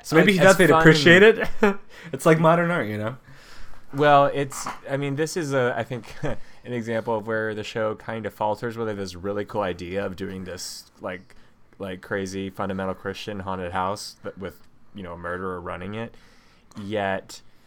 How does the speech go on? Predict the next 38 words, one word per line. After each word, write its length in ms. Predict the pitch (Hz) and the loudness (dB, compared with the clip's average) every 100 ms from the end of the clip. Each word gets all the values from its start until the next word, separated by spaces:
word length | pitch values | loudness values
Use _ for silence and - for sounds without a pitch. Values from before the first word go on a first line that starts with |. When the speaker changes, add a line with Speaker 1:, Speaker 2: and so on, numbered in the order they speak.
| _ | _
Speaker 2:
uh, 340 | - 101 98 95 | -6 -2 0 0
they 120 | 101 | -4
can't 280 | - 117 92 | -6 -10 -10
<laughs> 60 | - | -8
figure 280 | 135 127 | -2 0
a 80 | 123 | 0
way 200 | 107 104 | 0 -2
to, 80 | 110 | -2
like, 180 | 104 98 | -4 -4
organically 600 | 107 101 107 110 113 120 | -6 -6 -6 -6 -8 -8
kind 220 | 110 113 | -6 -8
of 60 | 107 | -6
make 160 | 107 | -8
that 160 | 104 104 | -8 -4
happen. 320 | 104 107 113 | -2 -2 -4
So, 100 | 113 | -4
like, 220 | 110 113 | -4 -4
"Oh, 160 | 131 139 | -4 -2
let's 160 | 131 139 | -2 -4
make 120 | 135 | -4
it 60 | |
a 80 | 123 | -4
throwback 480 | - 113 107 101 101 | -2 -2 0 0 -2
on 120 | 101 | -6
how 260 | 101 107 98 - - - | -2 -2 -2 -10 -20 -6
Kai, 440 | 123 113 110 113 - | 2 2 2 -2 -6
uh, 520 | 107 101 98 95 95 98 - | -2 0 0 -2 -4 -8 -10
kind 200 | - 101 | -10 -8
of 160 | 90 - | -10 -14
shifted 480 | - - 123 - 101 | -16 -6 -6 -6 -8
his 140 | 98 | -8
behavior 400 | 95 98 98 92 | -10 -8 -6 -6
and 80 | 92 | -8
became 320 | 92 - 101 | -8 -10 -8
this 160 | 92 87 | -8 -8
guy 180 | - 90 | -10 -10
because 380 | 90 - 90 85 | -10 -10 -10 -10
he 180 | 95 | -14